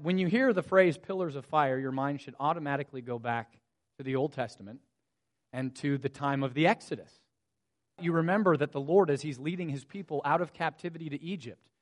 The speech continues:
and through the wilderness, he manifests his glory and leads them and guides them and provides and protects them through what? Through a pillar of cloud by day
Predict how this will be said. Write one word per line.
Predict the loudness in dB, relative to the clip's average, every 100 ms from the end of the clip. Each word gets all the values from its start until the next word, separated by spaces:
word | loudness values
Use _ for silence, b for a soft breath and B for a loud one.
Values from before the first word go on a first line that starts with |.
| _ _ 0
and | 2
through | 2 2 4
the |
wilderness, | 4 2 2 -2 -4 -8 _ _ _
he | 2 2 2
manifests | 0 2 2 2 0 0 -2 -2 -12 0
his | 0 0
glory | -6 2 6 6 4 -6 -18 _ _ -4
and | -2 0
leads | -2 -2 -2
them | 0 2 2
and | -4 0
guides | 2 2 2 -2
them | -6 -6 -8 -16 _
and | -2 -2
provides | 2 0 6 4 4 0
and | -6
protects | -8 -12 -14 -6 -6 -6 -14
them | -12 -12 -12 -14 -16 _ _ _
through | 0 4 4
what? | 6 4 2 -10 _ _ _ _ _ _ _
Through | 4 6 8
a | 6 6 2 -10 2
pillar | 8 8
of | 8 4
cloud | 2 4 4
by | 0 0
day | 0 -2 -4